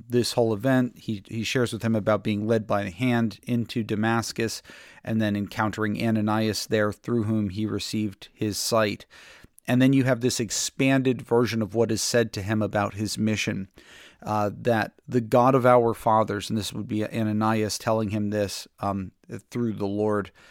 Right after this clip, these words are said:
"has appointed you to know his will, to see the righteous one, and to hear a voice from his mouth." And now he will be a witness. And he tells him, "Rise, be baptized,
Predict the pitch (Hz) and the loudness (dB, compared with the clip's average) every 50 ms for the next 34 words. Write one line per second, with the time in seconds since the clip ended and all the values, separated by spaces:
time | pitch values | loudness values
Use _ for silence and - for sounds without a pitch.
0 | - - - _ _ - 131 127 - - 113 - - - 143 143 143 123 - 135 | -20 -20 -20 _ _ 0 0 0 2 0 -4 -4 -2 2 4 4 4 2 0 -2
1 | 117 110 113 117 110 110 107 101 95 - _ _ - - 117 113 117 123 131 131 | -2 -2 0 0 0 0 -2 -4 -8 -12 _ _ -6 -2 0 2 4 4 4 4
2 | 127 147 135 117 117 113 117 113 113 110 107 101 92 - _ _ - - 107 - | 4 2 2 0 0 0 2 2 4 4 2 0 -2 -6 _ _ -8 -6 -4 -4
3 | - - 147 143 139 139 131 123 - 120 123 117 113 117 120 117 110 - - 104 | -2 0 0 0 0 -2 -4 -6 -4 -2 0 2 2 4 2 2 2 -2 -4 -6
4 | - - - 104 101 101 98 101 98 - - - - - - _ _ - - 104 | -6 -6 -6 -4 -4 -2 -2 -4 -4 -8 -10 -18 -20 -20 -20 _ _ -8 -6 -6
5 | - - 98 - - 127 131 127 120 117 107 92 107 113 113 107 101 - - - | -6 -8 -10 -6 0 2 4 4 4 2 0 0 0 2 2 2 0 -2 -6 -10
6 | - - 123 117 113 101 113 104 - 110 113 110 110 110 101 98 95 - - _ | -6 -2 0 0 0 0 -2 -2 -2 -2 0 0 2 2 0 0 -2 -8 -16 _
7 | _ - - - _ _ - - 123 117 113 117 120 117 107 - - 120 107 107 | _ -20 -20 -20 _ _ -4 -2 0 2 4 4 4 2 2 0 -2 -4 -4 -4
8 | 107 110 107 107 104 95 101 104 113 117 - - 104 95 - - - - - - | -6 -4 -4 -2 -2 -2 -2 -4 -4 -4 -6 -8 -12 -12 -12 -12 -12 -12 -14 -16
9 | _ _ - 110 110 107 104 113 113 110 95 104 101 104 104 107 117 120 120 117 | _ _ -6 -4 -4 -4 -2 -2 -2 -2 -2 -4 -6 -6 -4 0 2 2 4 4
10 | 110 104 104 101 95 - - - - _ _ - 117 120 117 110 - 117 113 113 | 2 0 -2 -4 -6 -8 -12 -18 -20 _ _ -4 -2 -2 0 2 2 4 4 2
11 | - - - 113 107 104 104 107 104 - - - | 2 -2 -2 0 0 0 0 -2 -4 -8 -12 -14